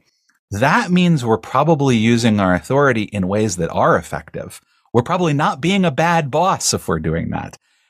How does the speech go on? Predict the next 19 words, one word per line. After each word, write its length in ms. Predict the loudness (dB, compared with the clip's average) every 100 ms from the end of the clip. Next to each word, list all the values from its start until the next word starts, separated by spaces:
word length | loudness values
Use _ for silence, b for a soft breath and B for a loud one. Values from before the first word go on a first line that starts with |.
| _
And 180 | 0 2
similarly, 920 | 2 2 2 2 2 2 2 2 -2 B B
if 160 | -4 0
we're 140 | 0
in 260 | 0 0 2
the 80 | 2
situation 640 | 2 2 2 2 2 2
where 200 | 4 2 b b b b b 0
I 160 | 2
need 180 | 4 4
to 60 | 2
make 180 | 2
the 100 | 2
decision 500 | 2 2 2 2 2
now 500 | 4 4 4 2 -2 _
and 120 | 2
inform 500 | 2 2 0 0 2
people 320 | 2 2 2 4
later, 380 | 4 4 2